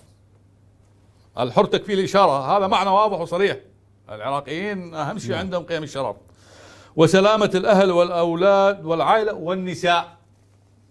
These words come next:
Speaker 1: زين؟ هذا ما يتعلق بتسليم نفس الرجل. لكن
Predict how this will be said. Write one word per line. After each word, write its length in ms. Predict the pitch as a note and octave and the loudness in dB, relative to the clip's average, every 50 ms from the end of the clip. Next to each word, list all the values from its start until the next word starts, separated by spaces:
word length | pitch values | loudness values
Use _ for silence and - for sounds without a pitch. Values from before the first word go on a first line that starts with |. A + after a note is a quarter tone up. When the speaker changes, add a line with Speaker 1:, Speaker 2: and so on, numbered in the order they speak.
| _ _ _ _ _ _ _ _ - | _ _ _ _ _ _ _ _ -18
Speaker 1:
زين؟ 360 | F2+ F2+ G2+ A2 C3+ C#3+ C3+ - _ _ _ _ _ _ _ _ _ _ _ _ _ _ _ _ _ _ _ _ _ _ _ _ | -14 -12 -10 -10 -10 -10 -14 -18 _ _ _ _ _ _ _ _ _ _ _ _ _ _ _ _ _ _ _ _ _ _ _ _
هذا 540 | - B2 C#3+ D#3+ D#3 D#3 D#3+ E3 E3+ E3 E3 - _ _ _ _ _ _ _ _ - | -6 -2 -2 -2 0 0 -2 -4 -4 -6 -8 -16 _ _ _ _ _ _ _ _ -14
ما 220 | A2 A2+ B2 B2+ | -6 -4 -2 -2
يتعلق 720 | B2 A2+ - - A#2+ D3 D#3 D3+ D#3 D#3 D#3 - - - _ _ _ _ _ _ _ _ _ _ _ | -2 -4 -4 -4 -2 0 0 2 0 0 -2 -4 -12 -20 _ _ _ _ _ _ _ _ _ _ _
بتسليم 1600 | A#2+ A#2+ C3+ C3+ C3+ C#3+ D3 - - - - _ _ _ _ _ _ _ _ _ - - _ _ _ - B2+ - - B2+ C#3+ D3 C#3 | -6 -4 -2 -2 -2 -4 -6 -10 -16 -20 -20 _ _ _ _ _ _ _ _ _ -20 -20 _ _ _ -12 -12 -12 -10 -6 -6 -4 -4
نفس 220 | B2+ C3+ B2+ - C3+ | -4 -4 -4 -4 -6
الرجل. 420 | A2+ G#2+ G2+ F2+ F#2 F2+ G2 C3 | -4 -4 -6 -6 -8 -8 -4 0
لكن 320 | E3+ G3 F3+ - C3 G2 | 0 0 2 0 -4 -6